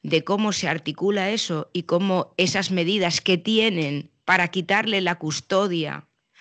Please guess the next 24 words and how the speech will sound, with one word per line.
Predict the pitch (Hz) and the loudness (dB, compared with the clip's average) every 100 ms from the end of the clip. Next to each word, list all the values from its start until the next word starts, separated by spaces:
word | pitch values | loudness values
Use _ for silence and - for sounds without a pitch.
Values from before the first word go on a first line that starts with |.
| - - - | -20 -20 -4
a | - 165 | 0 2
estos | 196 - 196 | 2 -2 -2
maltratadores, | 190 170 160 151 135 170 180 143 156 - _ - - - | -2 -4 -6 -4 0 0 2 0 -4 -8 _ -20 -14 -2
y | 214 185 - _ _ | 2 2 -2 _ _
muchos | 151 151 190 220 147 143 | 0 2 2 0 -4 -6
de | 135 156 | -2 0
ellos | 165 131 139 - _ _ _ | 0 0 -2 -8 _ _ _
tienen | - 170 170 135 | 0 2 4 2
la | 120 | -2
custodia | 123 127 123 113 | -6 -8 -4 -4
compartida, | 117 131 147 151 202 190 170 202 247 _ _ _ | -4 -4 -4 -4 -2 -2 0 -4 -6 _ _ _
pues | 147 139 | -8 -6
resulta | 127 165 147 185 202 | -6 -6 -4 -4 -4
que | 147 | -6
pasan | - 143 - 147 147 - _ _ | -2 -2 -2 -6 -8 -10 _ _
estas | 147 - 123 | -10 -10 -12
cosas. | - 120 95 117 | -12 -12 -10 -6
Es | 170 | -2
decir, | 170 165 151 139 | -2 0 -2 0
que | 147 | 0
si | - 170 | 2 2
ahí | 165 254 320 - _ | 4 4 2 0 _
el | 214 202 | 0 2
gobierno | 185 190 196 190 156 143 | 2 4 2 2 -2 -6